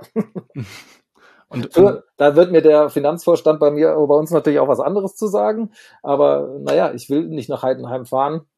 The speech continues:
Speaker 1: äh, wenn ich dazu, äh, die Auswahl hab, da ich nach Hamburg fahre, ne?
Speaker 2: Stimmt. Ähm, jetzt steht ja Düsseldorf vier Punkte hinter Platz drei mit der Chance, halt immer noch mit der Chance aufzusteigen.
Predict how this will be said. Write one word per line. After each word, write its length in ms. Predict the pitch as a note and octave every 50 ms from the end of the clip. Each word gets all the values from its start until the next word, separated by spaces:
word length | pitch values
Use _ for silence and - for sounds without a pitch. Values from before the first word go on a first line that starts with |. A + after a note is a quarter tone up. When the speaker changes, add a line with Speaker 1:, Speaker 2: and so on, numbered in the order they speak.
| _ _
Speaker 1:
äh, 80 | - D3+
wenn 440 | C#3+ C#3+ C#3+ C#3+ C#3 C3+ C#3 C3+
ich 100 | C#3+ B2+
dazu, 460 | - D3 C3+ B2 - - D3 D3 C#3+ C#3
äh, 80 | C3
die 120 | B2+ C3+ C#3
Auswahl 320 | C3+ C#3 C3+ - C#3+ C3+
hab, 140 | C3+ C3+ -
da 100 | C3+ C3+
ich 80 | C3
nach 120 | B2+ B2 A#2
Hamburg 260 | D#3+ G3+ C#3+ A2+ -
fahre, 160 | - A#2+ -
ne? 160 | B2+ D3+ D#3 _ _ - - _ _ _ _ _ _ _ _ _
Speaker 2:
Stimmt. 480 | - - - - - - - - - _ _ _ _ _ - - - - - - - _ _ _ _ -
Ähm, 640 | A#2+ A#2 A#2 A#2+ A#2+ A#2+ A#2 A#2 A#2 A#2 B2 B2+ -
jetzt 240 | C3 B2+ B2 -
steht 480 | - - - - C#3+ C#3+ D3+ D3+ - -
ja 540 | C#3+ C#3 C3+ C3+ C3 C3 B2+ B2 B2 B2 B2
Düsseldorf 540 | C3+ B2+ B2 C#3+ C3 C#3+ C3 B2+ B2+ B2+ A#2+
vier 160 | - C#3 C3
Punkte 280 | - C3 B2+ A#2+ - A#2
hinter 300 | A2 A#2+ A#2 - B2 A#2
Platz 360 | - - A#2 A2 - - -
drei 340 | - A2+ A#2+ B2 B2+ C3 B2+
mit 100 | B2 A#2+
der 80 | B2
Chance, 400 | - - A#2+ A#2 A2+ - - - _ -
halt 160 | A#2 A#2+ -
immer 120 | F#3+ F3+ E3+
noch 200 | C#3+ B2 - _ _ _ _
mit 140 | C#3+ B2+ -
der 80 | A2+
Chance 320 | - - A#2 A2 - - -
aufzusteigen. 640 | A2+ A2 - B2+ A2+ - - A#2+ A#2+ A#2+ C#3+ E3